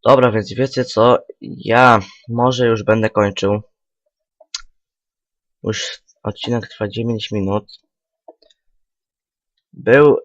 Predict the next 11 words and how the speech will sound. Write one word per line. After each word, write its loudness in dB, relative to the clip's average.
Ten 4
odcinek 0
był -8
nawet 0
nudny, 0
ale 2
musiałem -4
trochę -10
pogadać. 0
Coś -16
tam -6